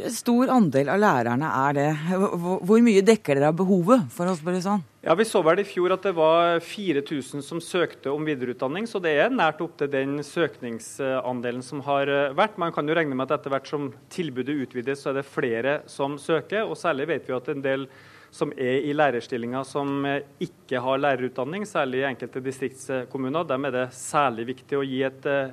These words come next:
Speaker 2: løft.
Speaker 1: Mm.
Speaker 2: Men det er klart, eh, når, hvis du holder det nivået noen år, så kan du ta, ta unna mye av dette, og gjøre det også mer attraktivt for lærerne å bli i skolen, og øke kompetanse- og kunnskapsnivået på lærerne, som er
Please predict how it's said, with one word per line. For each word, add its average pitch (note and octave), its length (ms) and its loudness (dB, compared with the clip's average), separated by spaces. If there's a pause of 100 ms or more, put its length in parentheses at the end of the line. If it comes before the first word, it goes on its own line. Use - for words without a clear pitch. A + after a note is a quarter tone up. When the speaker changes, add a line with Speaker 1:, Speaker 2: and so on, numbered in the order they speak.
Speaker 2:
løft. F#3+ 320 -2 (260)
Speaker 1:
Mm. F#3 200 -4
Speaker 2:
Men D#3+ 100 2
det D#3+ 100 6
er D#3+ 40 -12
klart, C#3+ 260 2
eh, D#3+ 80 2
når, D3+ 140 -4
hvis D3 160 -6
du D3 240 2 (100)
holder D#3 300 4
det - 20 0
nivået C#3+ 320 0
noen D#3+ 140 -4
år, A3 160 0
så F#3 180 -8
kan G#3 140 -4
du G#3+ 80 -6
ta, C3+ 680 0
ta D#3+ 240 2
unna B2+ 400 0 (420)
mye D3+ 280 2
av A#2+ 80 0
dette, B2+ 220 -2
og C#3 80 2
gjøre G#3+ 160 2
det E3+ 80 4
også F3+ 200 -4
mer D#3+ 380 0
attraktivt C#3 500 -6
for - 140 -6
lærerne C3+ 380 -2
å C3 200 -8
bli B2+ 240 -2
i C#3+ 40 -4
skolen, B3 340 -6
og A3 240 -2
øke F3+ 440 -2
kompetanse- G3+ 520 -4
og D3+ 80 -2
kunnskapsnivået B2 720 -6
på E3 80 -8
lærerne, B2 340 -2
som F3 160 -8
er F3+ 180 -4